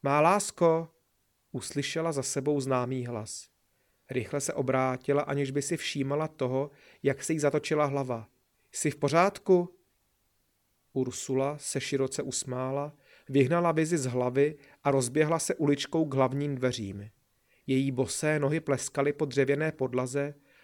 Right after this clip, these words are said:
vlasy spletené do copů jí bušily do zad. Kurt se na ni usmál a ona se mu téměř vrhla do náruče. Políbila ho dlouze na čelo,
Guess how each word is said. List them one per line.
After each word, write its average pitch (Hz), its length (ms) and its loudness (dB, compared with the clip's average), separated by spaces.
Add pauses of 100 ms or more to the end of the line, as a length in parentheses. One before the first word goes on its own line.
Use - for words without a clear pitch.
(100)
vlasy 139 280 2
spletené 175 500 2
do 139 120 4
copů 160 340 -2
jí 160 100 -2
bušily 143 380 -2
do 135 140 2
zad. 107 340 -10 (840)
Kurt 131 420 -6
se - 180 -4
na 139 100 0
ni 143 120 -4
usmál 131 600 -4 (380)
a - 140 -4
ona 147 160 2
se - 160 -2
mu 175 120 2
téměř 151 400 2
vrhla 135 340 0
do 135 120 2
náruče. 120 680 -4 (560)
Políbila 139 580 6
ho 160 120 4
dlouze 135 360 4
na 127 100 0
čelo, 147 420 -2